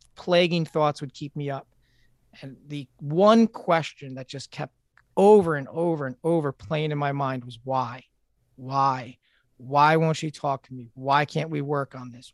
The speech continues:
Why?" And one night, had to be about ten months after the shit hit the fan.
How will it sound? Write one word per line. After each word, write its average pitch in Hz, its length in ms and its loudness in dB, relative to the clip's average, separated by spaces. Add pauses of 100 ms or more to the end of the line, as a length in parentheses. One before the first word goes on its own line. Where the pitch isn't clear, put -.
Why?" 135 600 0 (1500)
And 123 140 -18
one 202 300 2
night, 160 320 2 (360)
had 151 200 0
to 151 80 -4
be 143 160 -2
about 127 340 -2 (280)
ten 214 360 2
months 165 320 2
after 147 300 -2
the 131 80 -8
shit 139 240 -6
hit 143 160 -8
the 131 80 -12
fan. 135 500 -10